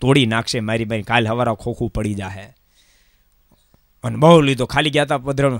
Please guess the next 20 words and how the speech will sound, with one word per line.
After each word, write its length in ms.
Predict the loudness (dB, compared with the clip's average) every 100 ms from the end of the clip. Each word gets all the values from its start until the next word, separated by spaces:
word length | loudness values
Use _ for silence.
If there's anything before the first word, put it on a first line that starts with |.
| 2
હવા 260 | 8 8
કલાક 300 | 6 2 -2
બગાડી, 440 | -2 -6 -8 -12 -18 _ _ _ _ _ _ _ _ _ _ _ _ _ _ _ _
જીભ 240 | 4 6 6
કાઢી 260 | 2 0
નાખ્યો 260 | 0 0 0
મોઢેની 320 | 0 -2 -6
બહાર. 180 | -8 -4
"સ્વામી, 360 | 6 6 8
ભૂલ 280 | 4 2 -2
થઈ 140 | -2 -2
ગઈ, 100 | 0
આજ 160 | 0
પછી 180 | 0 -6
જિંદગીમાં 520 | 0 2 4 4 2
કોઈ 160 | 0 -2
દી 120 | -4
ન 160 | -6 -10
પીવું," 240 | -14 -20
કે, 120 | -20